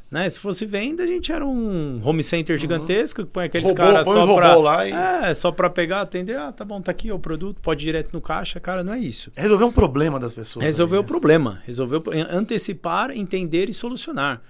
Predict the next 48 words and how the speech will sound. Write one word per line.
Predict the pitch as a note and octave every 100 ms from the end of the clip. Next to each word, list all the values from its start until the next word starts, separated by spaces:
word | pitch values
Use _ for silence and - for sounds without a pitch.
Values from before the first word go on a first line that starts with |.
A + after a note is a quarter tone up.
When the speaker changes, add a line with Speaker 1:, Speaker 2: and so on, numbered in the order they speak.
| - _ -
Speaker 1:
né? | D#3
Porque | D#3 D#3+
muitas | D3+ F3+ E3+
vezes | E3+ C#3+
o | E3+
antecipar, | G#3 G3+ - C#3+ D#3 F3+ G3
você | D3 D3+
pode | D3 D3+ E3
antecipar, | A3 - - G3+
aquele | D3+ C3+
cara | C3+ C#3
tá | D3
colocando | D#3 F#3 F3+ F3 F#3
um | F3+
porcelanato | F3+ D#3 D#3+ C#3+ C#3 C3+ C3+
no | A#2+
piso, | A2 D#3 G3+ -
só | B2+
que |
ele | B2
não | B2
tá | A2 G#2
fazendo | A#2+ A#2+
uma | C3 C#3+
impermeabilização | F3 F#3 F#3+ C#3 - D#3
Speaker 2:
Deixa | -
eu |
Speaker 1:
por | - F#3+
baixo. | D#3
Speaker 2:
instruí-lo, | D3+ D3 B2+ A#2
aí |
vai | B2+ D3
dar | D#3
um |
vazamento | D#3+ D#3 D3 C#3+ C#3 C#3+
Speaker 1:
Então, | B2+ C3+
Speaker 2:
depois. | B2
Speaker 1:
se | D#3
você | D3+ F3
não | A#3
antecipar | A3+ G3 F3 F3 - C#3+ D3
isso | C3 B2
daí, | A#2 C#3 A#3 G#3
ele | C#3
não | C3 A#2+
vai | A2+
saber. | - A3+ B3 A#3+ G3+ -
Speaker 2:
Uhum. | G#2+ F2 F#2+